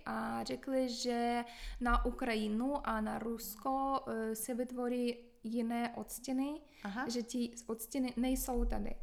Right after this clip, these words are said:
Speaker 2: Mhm.
Speaker 1: Ale když mluvila s, em, distributorem v Ukrajině, ona řekla, že oni prostě tady, mm, jako, že neexistuje základní kurz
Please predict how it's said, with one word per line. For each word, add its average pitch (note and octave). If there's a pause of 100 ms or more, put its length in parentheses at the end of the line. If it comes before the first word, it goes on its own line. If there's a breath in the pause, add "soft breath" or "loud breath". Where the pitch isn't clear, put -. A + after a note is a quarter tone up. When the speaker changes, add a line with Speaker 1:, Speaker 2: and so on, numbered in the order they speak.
(140)
Speaker 2:
Mhm. A3+
Speaker 1:
Ale A#3
když A#3
mluvila C4+
s, -
em, G3 (220 loud breath)
distributorem A#3
v G3+
Ukrajině, C4
ona A#3
řekla, B3+
že A3+
oni A#3
prostě A#3+
tady, A#3+ (340)
mm, G#3+
jako, B3+ (1200 loud breath)
že B3
neexistuje C4+
základní G#3
kurz -